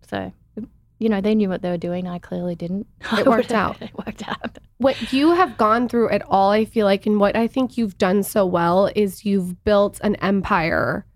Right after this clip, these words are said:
Speaker 2: and, and a brand and a business out of what you've done. Not everyone is so lucky. When you look back at the modeling industry, is there things that you experienced that you're like,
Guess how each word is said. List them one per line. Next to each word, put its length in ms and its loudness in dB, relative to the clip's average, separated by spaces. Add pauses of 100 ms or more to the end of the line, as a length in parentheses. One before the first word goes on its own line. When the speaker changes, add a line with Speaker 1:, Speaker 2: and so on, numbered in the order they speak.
(400)
Speaker 2:
and, 260 0
and 360 0
a 60 0
brand 720 0 (100)
and 80 2
a 20 -4
business 720 -2 (640)
out 100 2
of 120 0
what 160 0
you've 120 -4
done. 240 -2
Not 200 2
everyone 420 2
is 100 -2
so 200 0
lucky. 320 -2
When 160 0
you 100 4
look 240 -2
back 240 2
at 100 -6
the 60 -2
modeling 460 4
industry, 460 0
is 160 -2
there 260 2
things 400 0
that 160 -2
you 260 0
experienced 800 -2
that 100 0
you're 160 -2
like, 240 -4